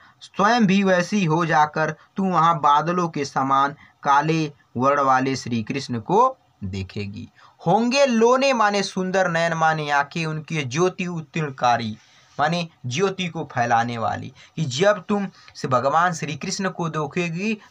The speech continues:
तो वह बादल के समान काले रंग के दिखाई देंगे, परंतु उनकी आंखें बहुत सुंदर होगी, ऐसा लगेगा कि मानो वे अपनी आंखों से प्रकाश बिखेर रहे हैं, चारों तरफ उजाला कर रहे हैं।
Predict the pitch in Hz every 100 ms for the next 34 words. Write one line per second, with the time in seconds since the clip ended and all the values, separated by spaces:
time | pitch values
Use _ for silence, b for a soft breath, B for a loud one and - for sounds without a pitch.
0 | b b b - 175 208 202 127 196 226
1 | 240 190 190 - 160 170 175 165 185 208
2 | 208 190 175 170 160 151 - 139 143 143
3 | 147 156 175 175 B - 117 147 160 165
4 | 165 160 147 139 147 147 147 - 160 151
5 | B B 147 151 170 165 - 233 233 226
6 | 147 156 160 170 165 B 175 190 196 190
7 | 175 170 175 175 180 175 170 B 160 151
8 | 160 175 185 185 170 _ 131 147 147 135
9 | 139 135 - 160 160 165 156 - 165 156
10 | B _ - 156 202 202 156 151 - 139
11 | 135 123 117 120 120 123 123 B - 180
12 | 185 175 160 151 143 - 170 175 214 214
13 | 170 143 127 123 113 107 104